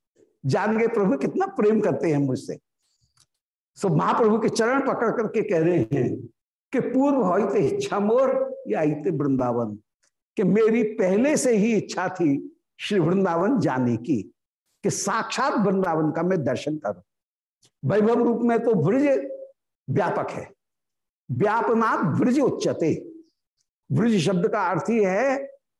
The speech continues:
जो सर्वत्र व्यापक होकर के रहे, उसका नाम ब्रज।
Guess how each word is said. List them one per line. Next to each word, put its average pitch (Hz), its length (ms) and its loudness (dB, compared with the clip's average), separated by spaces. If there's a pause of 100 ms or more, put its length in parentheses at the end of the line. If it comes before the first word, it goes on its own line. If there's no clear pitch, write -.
(140)
जो 185 100 2
सर्वत्र 233 640 0
व्यापक 175 520 0
होकर 208 300 0
के 202 200 0
रहे, 262 600 0 (180)
उसका 170 260 -2
नाम 160 340 0
ब्रज। 135 320 -2